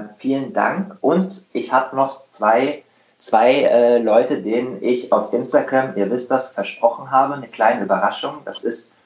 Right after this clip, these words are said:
Lukas und Michael. Und wenn ich Kasi jetzt schon in der Leitung habe, Michael hatte gestern Geburtstag. Kasi, ähm,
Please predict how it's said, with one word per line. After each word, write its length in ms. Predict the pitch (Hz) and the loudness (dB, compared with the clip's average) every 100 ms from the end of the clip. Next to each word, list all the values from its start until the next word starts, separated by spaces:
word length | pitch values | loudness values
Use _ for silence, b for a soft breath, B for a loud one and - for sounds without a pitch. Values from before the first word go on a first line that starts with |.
| 104 | -2
Lukas 520 | 117 - 143 143 - | 0 2 2 2 0
und 220 | 113 101 | -4 -4
Michael. 520 | 139 - 98 98 113 | -4 0 2 2 0
Und 260 | 120 113 104 | -2 -6 -6
wenn 120 | 110 | -6
ich 160 | 113 - | -8 -6
Kasi 340 | 107 113 131 | 0 0 0
jetzt 120 | 120 | -4
schon 120 | 117 | -6
in 60 | 110 | -4
der 100 | 104 | 0
Leitung 280 | 107 120 127 | 0 0 -2
habe, 200 | 123 120 | -2 0
Michael 340 | 131 139 123 | -2 0 0
hatte 180 | 127 123 | 0 0
gestern 340 | 117 120 117 | 0 0 -2
Geburtstag. 680 | 104 98 139 - 101 117 - B B B | -2 -2 -2 0 2 2 0 B B B
Kasi, 500 | 107 110 127 131 - | 0 0 0 -4 -4
ähm, 500 | 113 117 113 - - | -2 0 -2 -6 -14